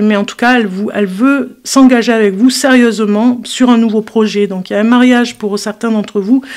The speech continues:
si vous êtes du signe du cancer, avec beaucoup, beaucoup, euh, de sentiments, euh, l'un et l'autre.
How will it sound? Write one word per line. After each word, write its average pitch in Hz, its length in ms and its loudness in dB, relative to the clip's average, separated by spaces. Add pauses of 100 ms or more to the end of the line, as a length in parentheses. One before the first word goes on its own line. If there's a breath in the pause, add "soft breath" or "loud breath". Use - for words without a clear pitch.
(160 loud breath)
si - 160 -4
vous 247 160 2
êtes 247 100 2
du 214 120 -4
signe 220 280 0
du 190 120 -10
cancer, 220 420 -2 (400 loud breath)
avec 247 340 2
beaucoup, 262 420 -2
beaucoup, 262 520 2
euh, 196 220 0 (340 loud breath)
de 202 160 0
sentiments, 247 840 4
euh, 190 500 -2
l'un 220 220 0
et 220 120 4
l'autre. 220 520 0